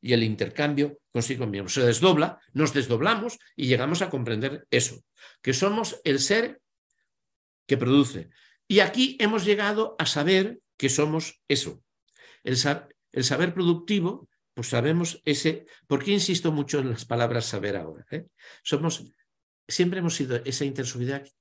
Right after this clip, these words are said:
intersubjetividad que genera saber productivo, ethos, eticidad y praxis. Y ahora somos el saber que sabe eso. Porque aquí está colocándonos ante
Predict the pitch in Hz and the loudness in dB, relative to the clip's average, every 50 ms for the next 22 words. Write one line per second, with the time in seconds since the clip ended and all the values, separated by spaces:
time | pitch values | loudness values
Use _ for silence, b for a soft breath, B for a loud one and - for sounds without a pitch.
0 | _ _ - 131 120 127 120 - - 113 117 113 117 120 113 117 135 123 b b | _ _ -6 -4 -4 -4 -6 -6 -8 -10 -10 -8 -6 -4 -4 -4 -6 -10 b b
1 | b b b _ - 123 120 - 120 123 127 120 104 95 - - 110 117 127 120 | b b b _ -8 -8 -6 -4 -4 -2 -2 -2 -2 -2 -4 -4 -2 0 0 0
2 | - - - - - _ _ - 90 90 90 92 87 - - 123 113 139 147 - | -2 -4 -8 -20 -20 _ _ -12 -10 -8 -8 -8 -4 0 0 0 2 0 -2 -4
3 | - - 127 127 127 117 139 - - - - - - 117 110 - 110 - - 101 | -2 -2 -2 0 -2 -6 -8 -8 -12 -18 -16 -10 -8 -8 -6 -6 -8 -8 -6 -4
4 | 107 127 151 170 b b b b b b - - 117 - - 127 120 120 - 82 | -4 -4 -6 -8 b b b b b b -10 -8 -4 0 0 0 0 -2 -4 -10
5 | 80 - - - _ _ _ _ _ _ _ _ _ - 151 147 165 175 190 175 | -12 -14 -16 -18 _ _ _ _ _ _ _ _ _ 2 2 4 4 4 2 0
6 | - - - - 151 147 151 127 143 131 131 135 135 151 156 156 - 143 123 - | -4 -4 -4 -2 -2 -2 -2 -2 -4 -4 -2 -2 -2 -2 -2 -2 -4 -4 -4 -2
7 | - 127 120 104 98 87 82 - - - - _ _ _ _ _ _ _ _ _ | -2 -2 0 0 0 -2 -2 -4 -6 -8 -14 _ _ _ _ _ _ _ _ _
8 | _ _ _ _ _ _ _ _ _ _ b b b b b b b - 117 110 | _ _ _ _ _ _ _ _ _ _ b b b b b b b -6 -6 -4
9 | 104 120 110 - 151 151 160 165 170 - - 117 117 - 135 131 127 - 127 113 | -2 -2 0 2 4 4 4 4 2 0 -4 -4 -2 0 -2 -2 0 0 0 -2
10 | 113 113 120 123 127 123 117 110 117 120 123 - b b b b b b b _ | 0 -2 -2 -2 0 0 0 0 0 -2 -2 -6 b b b b b b b _
11 | - 127 127 131 127 123 131 123 127 131 - - | -2 0 0 0 0 0 0 0 0 0 -4 -8